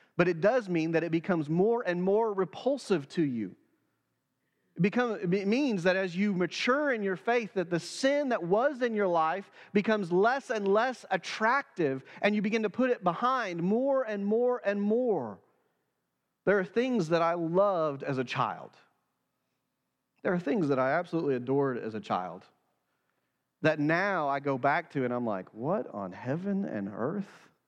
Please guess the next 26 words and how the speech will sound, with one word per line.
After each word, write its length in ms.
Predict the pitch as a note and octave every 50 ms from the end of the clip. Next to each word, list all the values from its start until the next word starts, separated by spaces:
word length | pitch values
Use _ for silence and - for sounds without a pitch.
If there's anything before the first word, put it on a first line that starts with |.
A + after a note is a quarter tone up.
| _ _ _ _ _ _ _ _ _ _ _ _ _ _ -
I 60 | -
don't 120 | G3+ A#3 G3
love 260 | E3 F3 C#4 D#4 G#3
those 260 | C#3+ B2+ A2+ A2 -
things 280 | - A#2+ A2 A2 G2 G#2
anymore. 520 | G#2 G2+ F#2+ F#2+ F#2+ F#2 F#2+ F#2 F2+ - _ _ _ _ _ _ _ _ _ _ _ _ _ _ _ _ _ _ _ _ _ _ _ -
I 60 | D3
don't, 200 | F#3+ A3 A3 - _ _ _ _ _ -
I 60 | D#3+
don't 160 | G3+ B3 B3
enjoy 480 | A3+ G3+ D#3 B2+ C#3 D3 F3+ A#3+ C#4 B3
those 280 | D#3+ C#3 A#2+ A2+ -
things 340 | - - B2 A2+ A2 G2+ G#2+
anymore. 500 | G#2 G2 F#2+ F#2 F2+ F2 F2+ G2 - E2+ _ _ _ _ _ _ _ _ _ _ _ _ _ _ _ _ _ _ _ _ _ _ _ -
I 60 | C3+
don't 260 | E3+ G3+ F#3+ D#3 C#3
want 320 | C3+ D3 E3+ B3 D#4+ - -
those 280 | D3+ C3 A#2+ A2 -
things 340 | - - A2+ G#2+ G#2 G2+ G#2+
anymore. 580 | A2 G#2+ G#2 G2 F#2+ G2 F#2 F2+ F#2 F2+ F#2 - _ _ _ _
And 100 | - D3
that's 160 | F3+ G#3 G3+
a 80 | A3 G3+
good 540 | D3+ C3 - - - A3 C#4 D#4+ D4 G#3+ - -
thing, 360 | - D#3 A2+ G2 F#2+ F#2+ F2 - _ _ _ _ _ _ _ _ -
right? 340 | - B2+ D3 F#3+ D#3 C3+